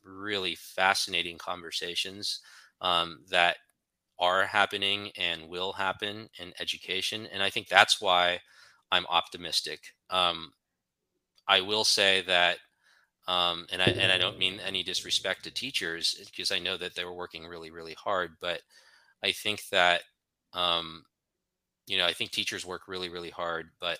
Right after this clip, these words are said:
I do think that, you know, it, it, it's, it, it's a tough situation for them to be in, but you know, I, I wish we would,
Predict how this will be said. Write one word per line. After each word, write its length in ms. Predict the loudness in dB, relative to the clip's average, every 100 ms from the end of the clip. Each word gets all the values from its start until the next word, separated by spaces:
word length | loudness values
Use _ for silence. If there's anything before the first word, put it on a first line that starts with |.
| -6
I 140 | -10 -8
do 160 | -8 -8
think 380 | -4 -6 -6
that, 300 | 0 2 2 -2 _ _ _ _ _ _ -10
you 120 | -2
know, 300 | 0 0 -4 _ _ _ _ _ _ _ _ _ _ _ _ -10 0
it, 140 | 0 2
it, 140 | -2 0
it's, 400 | 2 4 2 -2
it, 180 | -6 -4
it's 160 | -2 -2
a 80 |
tough 300 | 0 2 4
situation 720 | 4 2 0 0 0 0 -2 -8
for 120 | -6
them 200 | -6 -6
to 100 | -10
be 240 | 0 2
in, 240 | 4 2 -8 _ _ _ _ _ _
but 300 | 4 6 6 2 _ _ _ _ _ _ _ _ _ _ _
you 60 | 4
know, 180 | 6 6
I, 200 | 4 2 0
I 120 | -2
wish 480 | 0 0 2 2 -2
we 140 | -8 -8
would, 420 | -6 -4 -4